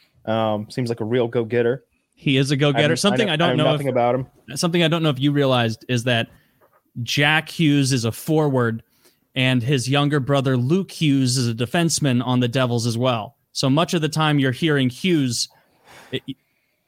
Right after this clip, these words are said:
Speaker 2: the reason
Speaker 1: Oh.
Speaker 2: you're seeing Hughes out there so much,
Speaker 1: Shit.
Speaker 2: maybe, is
Speaker 1: Seems
Speaker 2: he
Speaker 1: like he was always
Speaker 2: <laughs>
Speaker 1: there
Speaker 2: It's
Speaker 1: because there's
Speaker 2: always
Speaker 1: two of
Speaker 2: there.
Speaker 1: them.
Speaker 2: This guy's
Speaker 1: They look
Speaker 2: playing every
Speaker 1: Do they
Speaker 2: position.
Speaker 1: both have long hair?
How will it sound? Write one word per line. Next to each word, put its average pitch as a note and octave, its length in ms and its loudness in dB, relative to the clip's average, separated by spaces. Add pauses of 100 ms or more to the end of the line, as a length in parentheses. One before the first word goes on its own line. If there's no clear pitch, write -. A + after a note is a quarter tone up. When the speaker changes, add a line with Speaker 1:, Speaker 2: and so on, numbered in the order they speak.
(340)
Speaker 2:
the C3+ 160 -2
reason D#3+ 220 4
Speaker 1:
Oh. B2+ 40 4
Speaker 2:
you're F#3+ 80 0
seeing F3+ 280 0
Hughes F#3 280 0
out D#3+ 140 -2
there D#3 100 0
so D3+ 160 -2
much, C#3+ 140 2
Speaker 1:
Shit. F#3+ 140 6
Speaker 2:
maybe, C#3 360 -4
is C#3 140 0
Speaker 1:
Seems G#3+ 160 2
Speaker 2:
he G#3 40 4
Speaker 1:
like G3+ 100 4
he G3 60 -2
was F3 140 2
always G#3+ 380 6
Speaker 2:
<laughs> - 20 4
Speaker 1:
there B3+ 160 4
Speaker 2:
It's G#3+ 100 0
Speaker 1:
because D#4 240 2
there's - 40 -4
Speaker 2:
always D#4 120 2
Speaker 1:
two D#4 140 4
of D#4 60 4
Speaker 2:
there. A#3 180 0
Speaker 1:
them. G4 320 -12
Speaker 2:
This A4+ 140 0
guy's C#4+ 200 2
Speaker 1:
They D#3+ 80 -2
look C#4+ 100 4
Speaker 2:
playing C4 140 0
every C#4+ 200 0
Speaker 1:
Do - 100 -6
they - 0 - (220)
Speaker 2:
position. G3 160 2
Speaker 1:
both A#3+ 140 4
have A#3 180 2
long G#3+ 260 2
hair? F#3 420 0